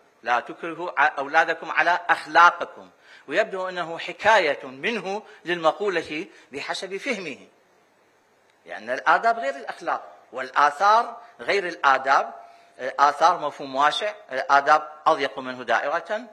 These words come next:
والأخلاق أضيق الجميع. فالآداب، آه، تشتمل على القيم الأخلاقية وغير القيم الأخلاقية من العادات والأعراف والتقاليد، وكذلك الآثار أوسع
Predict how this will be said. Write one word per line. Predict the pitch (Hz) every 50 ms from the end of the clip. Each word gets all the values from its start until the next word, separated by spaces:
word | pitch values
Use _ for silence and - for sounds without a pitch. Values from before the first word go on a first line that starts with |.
| - _ _ - - - - _ -
والأخلاق | 113 113 127 143 151 160 170 180 180 - - - - _ - 139 147 156 156 160 160 151 139 131 127 123 123 120 120 120 120 113 113 - - - 147 - - 143 143 139 143 143 - - - - _ -
أضيق | 143 120 117 117 - 147
الجميع. | 131 120 147 156 175 190 165 - - - _ _ _ _ _ _ _ _ _ _ _ _ _ _ _ _ _ _ _ _
فالآداب، | - 120 117 - - 123 113 107 117 120 117 123 143 180 220 240 - _ _ _ _ _ _ _ _ 120
آه، | 117 110
تشتمل | 107 - 175 160 - - 180 135 127 120 113
على | - 117 113 113
القيم | 110 - - 147 131 117
الأخلاقية | 110 101 82 87 - - - 208 208 - 226 240 247
وغير | 254 254 262 277 262
القيم | 262 233 - - 190 165 151
الأخلاقية | 143 - - - 143 120 110 - - 120 113
من | 107 113 113
العادات | 107 95 101 107 110 139 175 - -
والأعراف | 170 143 123 - - 208 - 101 98 120 127 - -
والتقاليد، | 135 131 - - 175 - 202 202 214 233 202 151 - - _ _ _ _ _ _ _ _ _ _ -
وكذلك | 117 - 139 131 127 147 147 143 127 - 131
الآثار | 117 - 127 127 127 - 170 185 202 - - -
أوسع | 127 123 - - 143 110